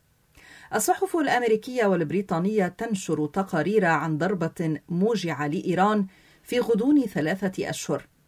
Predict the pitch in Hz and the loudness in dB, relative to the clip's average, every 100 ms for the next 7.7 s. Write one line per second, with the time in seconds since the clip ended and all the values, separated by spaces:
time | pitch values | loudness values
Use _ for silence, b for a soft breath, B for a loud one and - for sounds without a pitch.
0 | _ - 147 143 - 202 175 147 b b | _ -6 -2 -2 0 0 0 -2 b b
1 | _ 196 196 330 - 165 - - 160 175 | _ 4 4 2 -2 -4 -2 -2 0 0
2 | 202 175 143 185 185 160 156 214 156 - | 0 0 -2 -2 0 0 0 -2 -2 -2
3 | - 180 143 - 240 175 - 160 - b | -2 -2 -2 -4 -2 0 0 -2 -2 b
4 | b b 170 175 254 277 269 202 214 - | b b 2 6 4 4 0 0 0 0
5 | 214 190 165 220 214 185 170 180 185 131 | 0 0 -2 -2 -2 -2 0 2 2 0
6 | 143 - b b - - 147 - 175 - | -6 -18 b b -14 -6 -4 -4 -6 -4
7 | 156 156 - 170 285 220 | -4 -4 -4 2 2 2